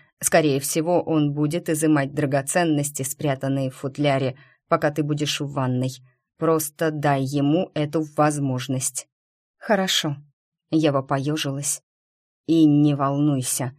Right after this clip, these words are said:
он накрыл рукой её руку. «Российская сторона его уже ведёт, так что ты в безопасности». Ева погладила кофр. «Андрис». «Да?» «А что, если бы я выбрала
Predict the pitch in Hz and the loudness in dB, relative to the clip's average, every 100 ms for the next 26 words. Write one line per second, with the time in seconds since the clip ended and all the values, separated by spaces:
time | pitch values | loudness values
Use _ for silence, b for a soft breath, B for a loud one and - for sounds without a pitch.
0 | b b _ - 160 139 143 151 143 143 | b b _ 0 2 2 0 -2 -2 -4
1 | 147 151 139 147 143 147 143 135 143 147 | -4 -2 -2 -2 -2 -2 -4 -4 -6 -6
2 | - _ _ _ _ 110 139 131 - 143 | -8 _ _ _ _ 0 0 0 0 0
3 | - - 135 135 - 143 139 135 143 156 | 0 -2 -2 -2 -2 0 0 0 0 -2
4 | 160 147 151 175 151 143 135 139 131 - | -2 -2 -2 -4 -4 -2 0 -2 -4 -8
5 | - B B B - 156 151 - 151 135 | -14 B B B -2 -2 -2 -4 -2 -4
6 | - - 151 139 143 147 131 - 131 - | -6 -2 -2 0 -2 0 -2 -4 -4 -4
7 | 131 - - 135 - _ _ _ _ _ | -4 -4 -4 -6 -8 _ _ _ _ _
8 | 156 156 160 175 - 165 160 147 143 147 | -4 0 0 -2 -4 -4 0 0 0 -2
9 | 143 147 143 131 139 - _ _ _ _ | -4 -6 -8 -8 -12 -14 _ _ _ _
10 | _ - 170 170 180 156 - - _ _ | _ -4 -2 0 0 -2 -2 -4 _ _
11 | _ 151 139 131 135 135 143 _ _ _ | _ -10 -8 -2 -2 -2 -6 _ _ _
12 | _ _ _ - 156 - 170 151 151 151 | _ _ _ -6 -4 0 2 2 2 0
13 | 160 151 151 156 147 156 151 151 147 | -2 0 0 0 0 0 0 -2 -2